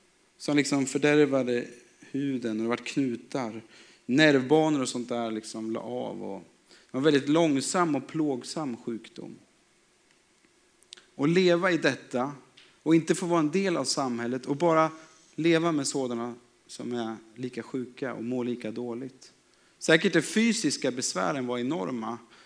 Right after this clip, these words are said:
men jag tror den psykiska påfrestningen var minst lika stor. Att leva isolerad och liksom bortstött. Och att själv bara få känna,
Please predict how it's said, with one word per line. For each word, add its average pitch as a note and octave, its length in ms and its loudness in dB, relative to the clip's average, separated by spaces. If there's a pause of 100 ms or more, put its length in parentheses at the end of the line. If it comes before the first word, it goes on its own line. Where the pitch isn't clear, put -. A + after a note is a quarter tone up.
(220)
men B2+ 80 -6
jag B2+ 100 0
tror D3+ 120 0
den C#3 160 0
psykiska G#3 760 -4
påfrestningen A2 960 -6 (500)
var A2 100 -8
minst C#3 320 0
lika G#2+ 280 -4
stor. A2+ 400 -10 (440)
Att C3+ 180 -10
leva C#3+ 260 2
isolerad C3 720 -2 (440)
och - 60 -12
liksom A2 240 -6
bortstött. - 720 -8 (760)
Och C#3+ 260 -4
att - 100 -16
själv F#3 420 2
bara C#3+ 120 0
få C3+ 60 -8
känna, B2+ 480 -2